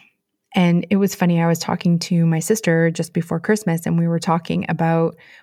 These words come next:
what should we get each other this year for Christmas. And we,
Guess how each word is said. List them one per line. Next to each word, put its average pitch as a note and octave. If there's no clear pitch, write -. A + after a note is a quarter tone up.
what E3+
should A3
we C4
get G#4+
each -
other F3
this E3+
year F3+
for -
Christmas. F#3+
And G#3
we, A3+